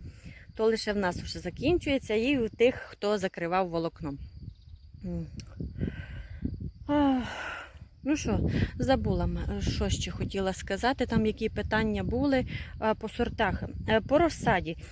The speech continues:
Розсаду будемо всю зрізати, хіба що як будемо зрізати, тепер дощ упав, е, може прийнятися нам в пусту ямочку, може тикнемо свою розсаду.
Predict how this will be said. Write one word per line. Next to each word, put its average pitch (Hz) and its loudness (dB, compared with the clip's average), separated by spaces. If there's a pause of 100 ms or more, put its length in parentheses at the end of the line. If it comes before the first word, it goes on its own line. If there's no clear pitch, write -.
(180)
Розсаду 302 6
будемо 262 4
всю 285 2
зрізати, 254 4
хіба 269 4
що 277 2
як 247 6
будемо 233 6
зрізати, 226 4
тепер 240 2
дощ 226 4
упав, 233 2 (460)
е, 214 6
може 247 6
прийнятися 233 4
нам 247 6
в - -8
пусту 214 -8
ямочку, 247 2
може 226 2
тикнемо 226 2 (320)
свою 226 2
розсаду. 170 0